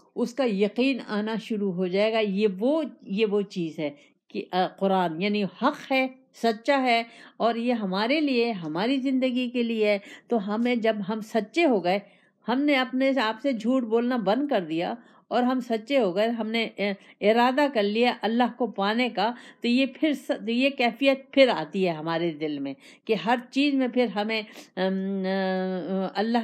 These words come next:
کی طرح، اللہ کا، کی وہ محبت آتی ہے، وہ جذبہ ہم میں آتا ہے، اور پھر اس سے ہمارے دل میں اللہ کا خوف بھی آتا ہے۔ اس خوف کی وجہ سے، اس محبت کی وجہ سے پھر آنسو بھی آتے ہیں۔ یہ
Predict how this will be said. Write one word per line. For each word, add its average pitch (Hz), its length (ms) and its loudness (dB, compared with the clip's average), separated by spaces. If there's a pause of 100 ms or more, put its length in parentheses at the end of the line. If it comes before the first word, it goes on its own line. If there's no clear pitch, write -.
کی 240 80 -4
طرح، 208 260 0
اللہ 202 220 -2 (120)
کا، 202 160 0 (160)
کی 226 240 -2
وہ 220 120 -2
محبت 220 560 -2
آتی 214 380 -2
ہے، 202 100 0
وہ 175 120 -4
جذبہ 226 500 -2 (320)
ہم 214 160 -4
میں 214 100 -2
آتا 196 260 0
ہے، 196 120 2 (240)
اور 208 120 0
پھر 277 220 0
اس 254 140 -2
سے 247 160 -2
ہمارے 214 420 -2
دل 202 440 -2
میں 208 180 -2 (240)
اللہ 233 260 2 (100)
کا 240 60 -2
خوف 294 500 2
بھی 285 200 2
آتا 196 240 2
ہے۔ 190 100 2 (220)
اس - 180 -2
خوف 294 400 -2
کی 285 140 -2
وجہ 240 280 0
سے، 233 240 -2
اس 202 240 -6 (340)
محبت 240 480 0
کی 240 100 0
وجہ 208 240 0
سے 202 160 -2
پھر 175 220 -6
آنسو 156 340 -6
بھی 214 180 -2
آتے 190 240 -4
ہیں۔ 185 60 -8 (320)
یہ 226 220 0